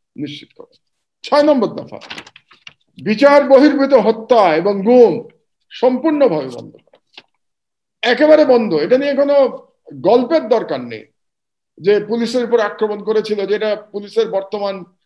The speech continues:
যে খুনি আইজি কদিন আগে বলেছে, সে দেখলাম যে পুলিশকে দাঁড়িয়ে থাকবে নাকি, গুলি করলে দাঁড়িয়ে থাকবে পুলিশ? আহ, বেনজির, মানে বেনজির সর্বদা উস্কানি দিচ্ছে, আহ, হত্যা করবার জন্য,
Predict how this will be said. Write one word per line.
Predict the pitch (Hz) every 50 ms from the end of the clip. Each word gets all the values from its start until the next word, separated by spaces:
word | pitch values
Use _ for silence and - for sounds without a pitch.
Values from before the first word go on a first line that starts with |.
| _ _
যে | _ 156 175
খুনি | 175 - - 220 214 214 208
আইজি | 185 175 170 165 151 160 151 127 - - - _ _ _ _ _ _
কদিন | 175 170 180 190 208 202
আগে | 202 190 190 185
বলেছে, | 170 170 175 170 170 175 160
সে | 135 156 151
দেখলাম | 139 151 147 156 170 160 139 110 - _ _ _ _ _ _ -
যে | 170
পুলিশকে | 165 165 214 226 240 226 233 233 226
দাঁড়িয়ে | 202 208 208 214 220 226
থাকবে | 202 220 233 214 240 233
নাকি, | 214 185 165 143 135
গুলি | 127 160 190 202 214
করলে | 196 220 214 214 214 208 196
দাঁড়িয়ে | 175 180 165 165 175 185 208 220 220
থাকবে | 240 254 247 262 277
পুলিশ? | 269 294 269 233 196 151 - - _ _ _ _ _ _ _ _ _ _ _ _ _
আহ, | - - 147 147 151 147 151 147 - - - - - - - _
বেনজির, | 143 185 208 214 196 165 175 160 131 - - - _ _ _ _ _ _ _ _
মানে | 147 156 175
বেনজির | 170 135 185 196 226 247 240 233 269 277 285 277 247
সর্বদা | - - 226 233 247 254 277 277 285 285
উস্কানি | 269 247 - - 240 226 214 196
দিচ্ছে, | 165 151 147 - - - - - - _ _ _ _ _ _ _ _ _ _ _ _ _ _ _ _ _ _ _ _ _ _
আহ, | - 123 123 120 - _ - 117
হত্যা | 214 220 220 226 214
করবার | - 185 165 143 139 135 139
জন্য, | - 110 -